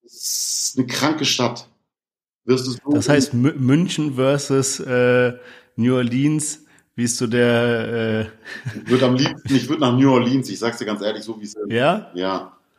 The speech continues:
Speaker 1: Aber da ist dann mit
Speaker 2: Mhm.
Speaker 1: Fashion nicht viel, da gibt's kaum irgendwelche krassen Malls oder so, da merkst du schon, dass die Stadt halt durch, äh, durch Katrina, ähm, halt zerstört worden ist und immer noch
Speaker 2: Und
Speaker 1: sehr,
Speaker 2: auch
Speaker 1: sehr am
Speaker 2: viel
Speaker 1: Straucheln
Speaker 2: Armut,
Speaker 1: ist.
Speaker 2: ne?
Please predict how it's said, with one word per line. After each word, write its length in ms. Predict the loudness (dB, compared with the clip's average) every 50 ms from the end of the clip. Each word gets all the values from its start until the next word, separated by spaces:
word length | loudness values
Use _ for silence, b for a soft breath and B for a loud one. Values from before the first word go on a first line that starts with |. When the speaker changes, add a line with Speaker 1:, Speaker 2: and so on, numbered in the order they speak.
| _ _ _ _ _ _
Speaker 1:
Aber 180 | -2 0 0 2
da 180 | 2 2 2 2
ist 100 | 0 0
dann 140 | 0 0
mit 120 | 0 0 2
Speaker 2:
Mhm. 40 | 2
Speaker 1:
Fashion 300 | 2 0 2 0 0 0
nicht 200 | 0 -2 -4 -10
viel, 220 | -6 -2 -2 0
da 100 | 0 0
gibt's 260 | -2 -2 -4 -6 -10 -2
kaum 360 | 2 2 2 2 2 0 -2
irgendwelche 460 | -4 -4 -4 0 0 0 0 0 -6
krassen 380 | -10 -6 -4 -4 -2 0 0 2
Malls 400 | 4 4 4 4 4 2 0 -2
oder 160 | -2 -2 -2
so, 220 | 0 2 0 0 2
da 240 | 0 -2 -2 -2
merkst 280 | 0 0 0 0 0 -4
du 40 | -10
schon, 160 | -12 -10 -10
dass 140 | -10 -10 -10
die 100 | -10 -12
Stadt 300 | -10 -8 -8 -8 -8 -8
halt 300 | -6 -6 -6 -8 -10 -16 _ _ B B B B B B B B B B B B
durch, 440 | 2 4 4 4 4 2 -2 -4 -4
äh, 240 | -2 0 0 0 0
durch 180 | 0 -2 -4 -4
Katrina, 880 | -4 -4 -4 -4 -2 0 2 2 4 4 4 4 4 2 -2 -6 -12 -20 _ _ _ _ _ _ _ _ _ _ _ _ _ _ _
ähm, 580 | -6 -2 0 0 0 0 0 -2 -4 -6 -8 -14 _ _ _ _ -4
halt 180 | -4 -2 -2 0
zerstört 500 | -2 -2 -2 0 2 2 2 2 2 0
worden 360 | 2 2 2 2 0 -2 -4
ist 240 | -4 -4 -6 -8 -8
und 540 | -8 -8 -8 -8 -10 _ _ _ -20 -20 _ _ _ _ _ _ _ _ _ _ _ _
immer 220 | -4 0 0 0
noch 100 | 0 0 -4 -2
Speaker 2:
Und 100 | 0 2
Speaker 1:
sehr, 80 | 2
Speaker 2:
auch 40 | 2
Speaker 1:
sehr 100 | 2 0
am 60 | 0
Speaker 2:
viel 100 | 0 0 0 0 0
Speaker 1:
Straucheln 100 | -2 0
Speaker 2:
Armut, 400 | 0 0 0 0 0 0 0 -2
Speaker 1:
ist. 40 | -2
Speaker 2:
ne? 240 | -4 -6 -6 -8